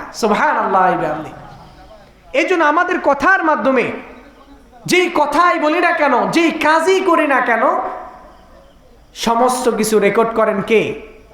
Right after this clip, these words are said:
কিরামান কাতিবিনের মাধ্যমে আল্লাহ তাআলা রেকর্ড করে রাখেন। আপনি যেই কথা বলছেন, এগুলা রেকর্ড হচ্ছে যেন আপনার দ্বারা অনর্থক কথা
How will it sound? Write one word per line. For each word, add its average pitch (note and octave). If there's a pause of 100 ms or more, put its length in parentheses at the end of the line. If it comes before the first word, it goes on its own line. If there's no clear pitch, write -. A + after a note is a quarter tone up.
(300)
কিরামান F#3
কাতিবিনের A3
মাধ্যমে F#3+
আল্লাহ G#3+
তাআলা F#3+
রেকর্ড F#3
করে F3+
রাখেন। C3+ (580)
আপনি E4
যেই D#4
কথা C#4+
বলছেন, C#4+ (1120)
এগুলা A#3
রেকর্ড E4
হচ্ছে C#4
যেন B3
আপনার C4+
দ্বারা A#3+
অনর্থক A3
কথা A3+